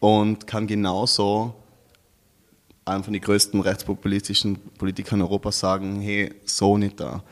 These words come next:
Und ich kann genau so dafür sorgen, dass einmal er die Lachnummer ist. Und dass man sich von dem einfach quasi,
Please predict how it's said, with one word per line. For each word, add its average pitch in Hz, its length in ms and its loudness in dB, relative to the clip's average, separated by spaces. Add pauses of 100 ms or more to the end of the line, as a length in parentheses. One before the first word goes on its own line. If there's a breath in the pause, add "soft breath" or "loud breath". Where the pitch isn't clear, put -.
(320 loud breath)
Und 101 100 -6
ich 101 80 -6
kann 104 140 -6
genau 101 600 2
so 101 340 -4
dafür 98 240 -4
sorgen, 101 500 -2 (220)
dass 95 180 -8
einmal 98 200 -4
er 95 100 -2
die 92 100 -4
Lachnummer 82 520 -4
ist. - 260 -12 (520 loud breath)
Und 101 680 2
dass 98 180 2
man 107 80 -4
sich 104 140 -8
von 98 140 -4
dem 95 180 0
einfach 95 320 -2
quasi, 98 440 -2